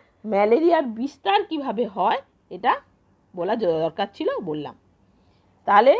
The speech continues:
পরের এপিসোডগুলো দেখতে থাকুন, কারণ পরের এপিসোডে আরও নিয়ে আসছি যে পরের লক্ষণ কী,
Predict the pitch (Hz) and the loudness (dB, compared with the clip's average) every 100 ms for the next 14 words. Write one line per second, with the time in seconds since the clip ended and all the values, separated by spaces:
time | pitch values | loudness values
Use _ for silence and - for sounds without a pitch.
0 | 539 _ _ - 226 247 370 240 226 262 | 0 _ _ -2 2 4 4 0 -2 -6
1 | 294 240 247 240 240 233 196 - 262 262 | -6 -6 -2 0 0 0 -6 -8 -8 -8
2 | 262 415 640 - _ _ _ - 175 233 | -4 -4 -4 -10 _ _ _ -4 -2 -4
3 | 214 196 202 262 208 208 233 220 262 539 | -6 -2 0 2 0 -2 -6 -4 -4 -4
4 | - _ 170 196 240 202 202 208 - - | -8 _ -4 -2 -2 -2 -2 -4 -6 -2
5 | 494 - _ _ - 190 190 190 190 208 | -2 -2 _ _ -12 -8 -6 -2 0 2
6 | 208 196 185 - - 240 240 190 196 185 | 2 2 2 0 -6 -4 -6 -10 -12 -12